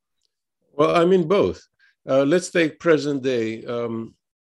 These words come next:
you have global construction that, uh, has a certain way of doing things. It is a status quo. It is a, a, an architecture industrial complex that has, um,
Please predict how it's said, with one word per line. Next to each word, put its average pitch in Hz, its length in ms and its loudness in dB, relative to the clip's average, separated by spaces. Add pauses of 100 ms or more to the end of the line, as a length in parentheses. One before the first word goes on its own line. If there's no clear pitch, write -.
(200)
you 135 200 -2
have 120 260 -2
global 156 380 2
construction 143 760 -8 (920)
that, 123 580 0
uh, 127 180 2
has 123 240 0
a 123 80 -6
certain 127 320 -4
way 120 140 0
of 113 100 -4
doing 165 240 -6
things. 104 320 -6
It 117 200 -12
is 110 120 -8
a 113 80 -4
status 120 500 -2
quo. 123 500 2
It - 240 -8
is 104 200 -6
a, 107 280 -2 (120)
a, 113 280 -6 (180)
an 117 400 0
architecture 147 760 -2
industrial 127 680 -4
complex 143 600 -4
that 120 220 -6 (140)
has, 127 480 -4 (1120)
um, 127 340 2